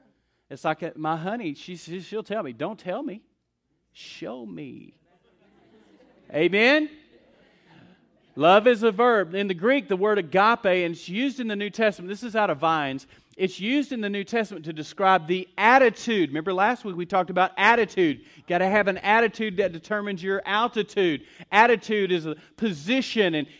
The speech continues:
it's what gives a plane lift when the attitude is correct. So it's the attitude of God toward His Son. That's what love is. It's His, towards His Son and towards us, the human race, and to those who believe on the Lord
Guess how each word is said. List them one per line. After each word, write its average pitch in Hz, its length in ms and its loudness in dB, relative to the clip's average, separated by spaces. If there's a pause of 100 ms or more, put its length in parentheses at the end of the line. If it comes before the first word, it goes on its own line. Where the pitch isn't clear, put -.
it's 185 220 -2
what 190 260 2
gives 180 240 -2
a 175 60 -6
plane 208 460 -2
lift 190 760 0 (180)
when 165 100 -6
the 175 120 -2
attitude 196 540 0
is 151 120 -8
correct. 170 760 -6 (880)
So 180 200 -4
it's 180 180 -6
the 196 220 -4
attitude 233 600 2
of 143 200 -6
God 180 320 0
toward 180 260 -6
His 190 100 -6
Son. 185 480 -4
That's 190 300 -4
what 170 160 -6
love 175 300 -2
is. 110 340 -8 (640)
It's 208 280 4
His, 190 340 -2
towards 196 240 -4
His 170 100 -8
Son 226 280 -4
and 226 200 -4
towards 214 320 -2
us, 226 600 -2
the 156 120 -6
human 202 300 -6
race, 196 320 -2
and 180 160 -4
to 165 80 -4
those 190 300 -4
who 180 100 -8
believe 160 480 -4
on 151 140 -8
the 151 100 -6
Lord 156 320 -8